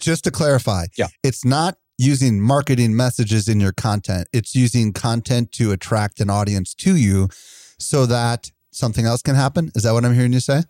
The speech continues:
Speaker 2: That's exactly right. So you are creating content just like a media company would.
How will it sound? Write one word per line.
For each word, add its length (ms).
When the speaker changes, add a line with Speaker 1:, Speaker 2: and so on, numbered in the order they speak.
Speaker 2:
That's 160
exactly 420
right. 240
So 80
you 320
are 160
creating 380
content 440
just 220
like 140
a 20
media 340
company 320
would. 220